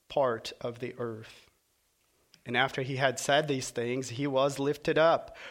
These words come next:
while they were looking on, and a cloud received him out of their sight.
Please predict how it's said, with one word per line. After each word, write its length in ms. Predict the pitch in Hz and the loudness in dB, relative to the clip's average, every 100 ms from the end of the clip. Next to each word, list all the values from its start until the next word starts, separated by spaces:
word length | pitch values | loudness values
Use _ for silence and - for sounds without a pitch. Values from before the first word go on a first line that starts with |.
| - | 0
while 260 | 139 139 143 | 4 6 6
they 100 | 147 | 2
were 220 | 147 151 | 2 2
looking 400 | 151 170 175 156 | 2 0 -2 -2
on, 360 | 147 170 175 | 0 2 2
and 260 | 135 131 135 - | 0 -4 -6 -6
a 120 | 131 | -8
cloud 720 | - 180 175 190 175 135 127 | -2 4 6 8 6 4 -2
received 560 | 143 - - 202 226 - | -4 -2 0 0 -2 -4
him 360 | 143 120 120 120 - - - | -4 -2 -4 -8 -14 -8 0
out 260 | 151 165 | 4 6
of 220 | 185 165 139 | 4 2 2
their 200 | 160 165 | 2 2
sight. 680 | - 170 170 165 - - | 2 4 4 4 0 -6